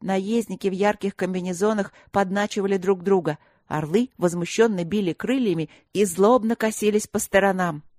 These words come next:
Фанаты, точнее будет сказать, одержимые накачанными парнями фанатки.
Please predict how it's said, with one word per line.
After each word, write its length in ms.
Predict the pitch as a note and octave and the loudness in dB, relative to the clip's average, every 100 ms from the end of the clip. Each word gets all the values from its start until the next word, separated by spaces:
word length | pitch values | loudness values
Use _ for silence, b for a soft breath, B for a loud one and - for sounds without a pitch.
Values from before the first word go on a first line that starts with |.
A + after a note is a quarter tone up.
| _ | _
Фанаты, 720 | - A#3 B3+ A3+ A#3+ F3+ E3+ _ _ - | -2 0 2 -2 -2 -4 -8 _ _ -10
точнее 420 | F3 - F#3 F#3 | -10 -6 -4 -2
будет 280 | F3+ F3+ - | -2 -4 -2
сказать, 380 | F#3 G3 F#3+ - | 0 2 0 -2
одержимые 800 | G3+ F#3+ G3+ F3 G3 A3+ G3 F3 | 0 2 2 0 -2 -2 -2 -2
накачанными 680 | F3 - G#3+ - F3 F3+ | -2 0 -2 -2 -4 -4
парнями 600 | E3+ F3 F3 F#3+ G#3+ G3 - | 0 0 0 0 0 -2 -6
фанатки. 840 | - G#3 G#3 G3 F#3+ E3+ - D3 | -8 -2 -2 0 -2 -2 -6 -12